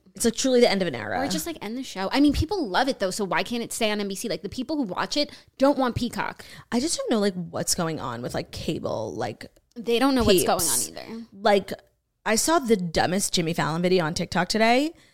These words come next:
Speaker 1: that obviously performed well on TikTok, but it was, like, him and Jane Fonda doing, like, a song music video.
Speaker 2: Oh my God, I saw it too, and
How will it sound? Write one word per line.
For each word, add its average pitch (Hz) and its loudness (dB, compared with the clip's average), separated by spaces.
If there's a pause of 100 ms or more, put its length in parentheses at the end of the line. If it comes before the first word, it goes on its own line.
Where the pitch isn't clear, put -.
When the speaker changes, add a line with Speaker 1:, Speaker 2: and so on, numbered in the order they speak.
(140)
Speaker 1:
that 185 2
obviously 214 2
performed 196 4
well 127 0
on 170 -2
TikTok, 196 2
but 202 2
it - 4
was, 196 2
like, 190 -4
him 202 0
and 277 4
Jane 175 0
Fonda 160 -2
doing, 175 2
like, 170 -4
a 185 -2
song 175 0
music 185 0
video. 311 8
Speaker 2:
Oh 240 10
my 262 10
God, 269 8
I 254 6
saw 262 4
it 302 4
too, 285 4 (120)
and 240 4